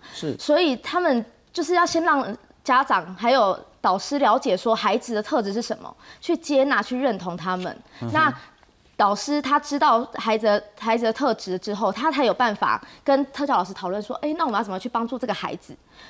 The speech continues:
Speaker 2: 去做？例如说，可能在，呃，孩子，例如说，可能自闭症的孩子，他在资源班上课的时间，那另一个资源班老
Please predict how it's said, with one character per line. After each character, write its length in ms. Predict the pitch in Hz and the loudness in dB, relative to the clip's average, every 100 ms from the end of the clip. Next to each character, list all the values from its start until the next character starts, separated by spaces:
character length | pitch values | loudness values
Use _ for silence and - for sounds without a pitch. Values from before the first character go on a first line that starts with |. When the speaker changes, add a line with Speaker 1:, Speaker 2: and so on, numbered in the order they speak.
| - | -10
Speaker 2:
去 380 | - 311 247 185 | 0 2 2 -2
做？ 460 | - 302 254 196 - | -2 2 4 4 2
例 100 | 294 | 2
如 80 | 247 | 2
说， 140 | 277 | 2
可 140 | 262 | 0
能 180 | 190 190 | -2 -2
在， 340 | 196 254 233 214 - - | 4 4 4 0 -6 -10
呃， 180 | - 214 | -4 0
孩 200 | 208 226 | 2 0
子， 260 | 285 240 190 - | 0 -2 -2 -2
例 80 | 311 | 0
如 100 | 277 | 2
说， 320 | 269 262 262 | 2 2 2
可 160 | 262 | -2
能 180 | 233 202 | -2 -4
自 120 | 233 269 | -6 -6
闭 80 | |
症 100 | 302 | -2
的 60 | 285 | 0
孩 180 | 208 196 | 0 -2
子， 80 | 202 | 0
他 140 | 269 | 2
在 100 | 294 | 2
资 140 | 302 | 2
源 100 | 269 | 0
班 100 | 240 | 0
上 180 | 247 254 | 0 0
课 80 | 233 | 2
的 80 | 214 | 0
时 180 | - 180 | -2 -4
间， 260 | 190 185 | -2 -2
那 140 | 233 277 | 0 0
另 160 | 349 | 0
一 40 | 330 | 0
个 140 | 262 | 0
资 140 | 233 277 | 2 0
源 120 | 226 | 0
班 100 | |
老 100 | 233 | 2